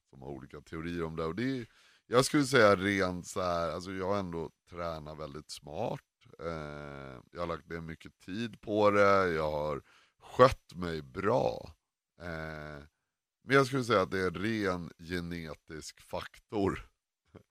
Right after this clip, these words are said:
Som liksom, ja, men jag har kastat axlar ur led, jag har brutit benet tre gånger, jag har brutit revben. Alltså, jag har så många skador. Och det, det är sånt man ser i många idrotter. Alltså om man tar, ska vi gå över till fotboll, om man tar Zlatan eller Cristiano Ronaldo.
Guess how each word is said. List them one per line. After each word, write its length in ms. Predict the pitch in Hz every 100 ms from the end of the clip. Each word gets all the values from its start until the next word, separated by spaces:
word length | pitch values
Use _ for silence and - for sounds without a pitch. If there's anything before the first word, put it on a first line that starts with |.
| _ _ _ -
Som 240 | 104 101
liksom, 520 | 98 - 95 90 78
ja, 100 | 95
men 260 | 98 92 95
jag 80 | 92
har 100 | 90
kastat 480 | - 95 - - 98
axlar 420 | - - 98 98
ur 100 | 95
led, 480 | 98 95 90 90 85
jag 140 | 85
har 80 | 87
brutit 400 | 80 85 80 78
benet 540 | 95 98 92 90 87
tre 280 | 92 92 90
gånger, 300 | 85 90 90
jag 60 | 85
har 60 |
brutit 320 | 76 - 67
revben. 600 | 73 107 90 80 101 87
Alltså, 280 | 87 95 85 - - _ _
jag 120 | 101
har 120 | 101 101
så 400 | - 143 120 98
många 220 | 82 80
skador. 580 | - 82 76 80 90 73
Och 120 | 101
det, 360 | 120 120 104 - _ _ -
det 100 | 151
är 60 |
sånt 260 | 151 120 104
man 140 | 104
ser 340 | - 151 139 104
i 80 |
många 240 | 101 92 95
idrotter. 600 | 92 90 120 117 - 80
Alltså 220 | 76 85
om 60 | 87
man 180 | 85 85
tar, 480 | 78 76 73 67 50 - -
ska 220 | - _ 62
vi 60 |
gå 140 | 65 78
över 100 | 69
till 120 | -
fotboll, 340 | 80 - 82
om 60 | 80
man 140 | 82
tar 160 | 85 80
Zlatan 720 | - 98 92 87 - 87 82
eller 180 | 82 85
Cristiano 560 | 87 85 95 90 87
Ronaldo. 760 | 85 85 90 90 87 85 85